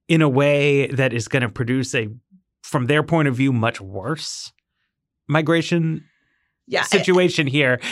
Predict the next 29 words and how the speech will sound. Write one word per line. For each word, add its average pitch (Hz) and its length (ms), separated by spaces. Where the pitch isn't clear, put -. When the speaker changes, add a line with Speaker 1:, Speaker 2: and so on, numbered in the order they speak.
Speaker 1:
And 151 120
I 156 140
would, 160 320
I, - 160
I 247 60
mean, 302 100
if, 262 100
if - 460
you're 349 80
trying 453 280
to 415 40
think 208 260
about 147 360
the 139 320
demographics 190 580
of 135 60
the 135 40
United 127 320
States 104 640
and 104 360
Latin 127 240
America 104 600
and 117 180
the 107 120
fifty-year 120 800
trajectory 104 800
of 107 160
this 110 160
whole 92 580